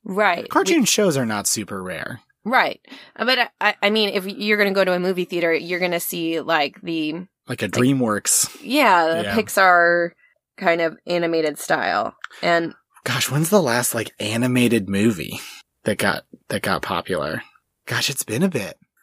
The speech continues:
Speaker 2: I was like, Frozen. Nope.
Speaker 1: Mm-mm.
Speaker 2: Moana. Nope.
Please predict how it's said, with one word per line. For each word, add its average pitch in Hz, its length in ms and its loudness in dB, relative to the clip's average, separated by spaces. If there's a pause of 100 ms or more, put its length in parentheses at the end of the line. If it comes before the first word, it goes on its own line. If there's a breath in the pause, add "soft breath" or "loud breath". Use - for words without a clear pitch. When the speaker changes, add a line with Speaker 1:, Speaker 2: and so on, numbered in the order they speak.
(200 soft breath)
Speaker 2:
I 165 40 4
was 165 100 6
like, 170 160 2 (100)
Frozen. 185 800 4
Nope. 147 260 4 (920 loud breath)
Speaker 1:
Mm-mm. 185 600 -6
Speaker 2:
Moana. 185 600 2
Nope. 127 280 -2